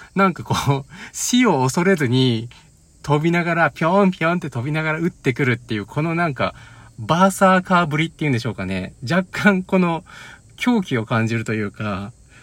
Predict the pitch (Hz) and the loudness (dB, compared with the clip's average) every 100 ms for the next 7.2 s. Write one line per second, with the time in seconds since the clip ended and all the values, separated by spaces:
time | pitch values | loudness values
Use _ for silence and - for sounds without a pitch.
0 | - - 196 180 120 185 196 202 196 190 | -8 0 0 0 0 2 4 4 2 2
1 | 196 - - 226 185 - 98 135 151 180 | -2 -8 -2 4 4 4 -4 -2 -2 -2
2 | 165 202 - - - - - - _ _ | -4 -4 -10 -20 -18 -18 -20 -20 _ _
3 | _ - - 208 - 135 185 190 196 160 | _ -10 -6 -4 -4 -2 0 2 0 -2
4 | 120 113 110 104 104 175 196 117 104 113 | -4 -8 -8 -8 -6 -4 -2 -2 -4 -6
5 | - - - - - 156 220 247 - 175 | -16 -20 -18 -10 -8 -4 -2 -2 -4 -2
6 | 143 127 120 120 123 117 135 117 113 113 | 0 0 -2 0 0 0 -2 -4 -4 -2
7 | 101 | -4